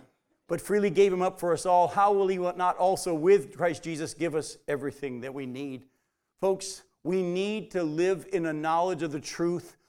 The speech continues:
Oh, by the way, when you live in the knowledge of the truth, it actually helps you have victory over the temptation.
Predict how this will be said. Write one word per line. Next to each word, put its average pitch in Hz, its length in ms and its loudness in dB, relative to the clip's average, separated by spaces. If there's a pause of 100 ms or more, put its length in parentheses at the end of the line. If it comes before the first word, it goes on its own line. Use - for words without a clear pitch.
(140)
Oh, 147 80 -2
by 156 160 -2
the 151 100 0
way, 156 360 2 (180)
when 165 140 -2
you 156 100 2
live 156 220 -2
in 165 80 -4
the 151 80 -4
knowledge 143 440 -2
of 135 80 -6
the 131 80 -8
truth, 160 560 -6 (1900)
it 143 140 0
actually 151 360 -2
helps 147 300 -4
you 143 100 -6
have 131 160 -6
victory 131 580 -8 (200)
over 123 460 -6 (460)
the 120 80 -14
temptation. 135 680 -8